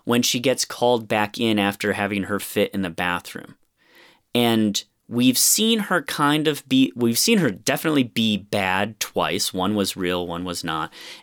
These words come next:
And then a third time we were like, "She's fine. She's, she's a fine actress." And that goes badly. The next time she's brought back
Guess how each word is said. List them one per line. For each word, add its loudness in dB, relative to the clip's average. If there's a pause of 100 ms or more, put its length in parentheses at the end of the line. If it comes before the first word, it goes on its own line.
And 6
then 6
a 4
third 2
time 2
we 0
were 0
like, 0
"She's 0
fine. 0
She's, -4
she's -2
a -4
fine 0
actress." -2 (280)
And 4
that 0
goes 2
badly. 0 (300)
The 2
next 4
time 0
she's -2
brought 0
back -2